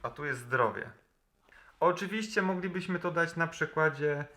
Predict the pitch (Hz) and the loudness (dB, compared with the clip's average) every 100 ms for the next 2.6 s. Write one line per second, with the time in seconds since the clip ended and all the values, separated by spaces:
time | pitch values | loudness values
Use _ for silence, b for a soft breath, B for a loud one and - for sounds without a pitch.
0 | B B B _ 139 170 180 165 151 139 | B B B _ 0 4 4 4 2 2
1 | 127 120 120 147 170 165 160 139 139 143 | 0 -6 -6 -2 0 0 0 2 0 -2
2 | 139 135 123 117 - - | -4 -6 -2 -4 -4 -14